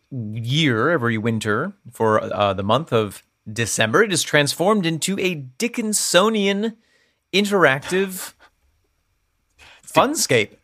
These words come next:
Speaker 2: Dickensian.
Speaker 1: Where, thank you. Dicken-,
Speaker 2: <laughs>
Speaker 1: Dickensonian, Dickensian-,
Speaker 2: Dickensinian.
Speaker 1: Dickensinian.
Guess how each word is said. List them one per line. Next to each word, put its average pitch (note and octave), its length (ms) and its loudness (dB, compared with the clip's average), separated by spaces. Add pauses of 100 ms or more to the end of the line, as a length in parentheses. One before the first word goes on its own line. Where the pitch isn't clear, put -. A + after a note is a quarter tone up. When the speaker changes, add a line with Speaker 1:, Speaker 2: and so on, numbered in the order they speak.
Speaker 2:
Dickensian. A2+ 340 -4
Speaker 1:
Where, C3+ 360 4 (1200)
thank C#3 240 0
you. - 160 -6 (300)
Dicken-, C3+ 400 2 (120)
Speaker 2:
<laughs> - 120 -20
Speaker 1:
Dickensonian, F3 1200 0
Dickensian-, F#3 1080 -4 (420)
Speaker 2:
Dickensinian. A#2 760 0 (560)
Speaker 1:
Dickensinian. C#3 640 2